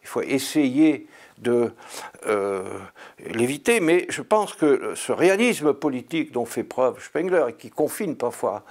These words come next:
au social-darwinisme est bon à rappeler dans nos sociétés peut-être un peu, euh, trop, euh, axées sur la paix, le bonheur pour tous, et cetera. Euh, même chose évidemment pour l'idée centrale du déclin.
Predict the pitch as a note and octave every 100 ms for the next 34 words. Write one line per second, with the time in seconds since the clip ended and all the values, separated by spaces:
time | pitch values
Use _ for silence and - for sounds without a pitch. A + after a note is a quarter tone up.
0 | - - - G#2 B2+ G#2+ C#3+ B2 G#2+ G#2
1 | A2 C#3+ C#3 - - - - - B2 A#2
2 | D3+ D3+ A#2+ F#2 G2+ - B2 C3+ C#3 -
3 | - - G2 A#2+ A#2+ - A2+ - G#2+ G#2
4 | A2+ A#2 - A#2 - G2+ - A#2 A#2 A#2+
5 | - - - - - D2 F#2+ F2 F2 -
6 | - C3 C3 C3+ - G2+ F#2 G#2+ - -
7 | - A2 - - B2 B2 - G2+ G2 -
8 | A2+ A2+ B2 G#2 G2 A2 G2+ - - -
9 | B2+ - A#2 - F#2 F#2+ - - - _
10 | - - - - - - - G2+ G2+ A2+
11 | D#3 C#3 - G#3+ F3+ C3 B2 B2 A#2+ C3+
12 | F3 - A2+ A#2 A2+ A#2 B2 A#2+ D#3 C#3
13 | B2+ C3 D#3 A3 D#3+